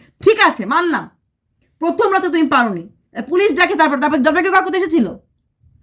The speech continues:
ওই কাকুর সাথে তুমি, তুমি তাহলে কেন আসলে না? সেটা নয় একদিন থাকতে, থেকে যাওয়ার সময় আমাকে নিয়ে বেরিয়ে যেতে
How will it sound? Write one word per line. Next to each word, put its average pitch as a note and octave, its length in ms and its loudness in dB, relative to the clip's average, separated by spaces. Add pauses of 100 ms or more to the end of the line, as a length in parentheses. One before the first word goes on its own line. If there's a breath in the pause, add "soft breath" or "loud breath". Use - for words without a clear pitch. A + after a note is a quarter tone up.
(300)
ওই - 140 -2
কাকুর D#4 300 2
সাথে G4+ 180 -2
তুমি, F4+ 160 -2
তুমি D#4 200 -2
তাহলে D4 140 -2
কেন C4+ 160 0
আসলে A3 280 0
না? G3+ 60 -2
সেটা B3+ 120 -2
নয় D#4 140 2
একদিন C#4+ 220 4
থাকতে, C#4+ 460 -4 (720)
থেকে C#4 200 4
যাওয়ার C#4+ 200 4
সময় D4+ 160 -2
আমাকে D4 200 -2
নিয়ে D4 80 0
বেরিয়ে D4+ 220 0
যেতে E4 120 -8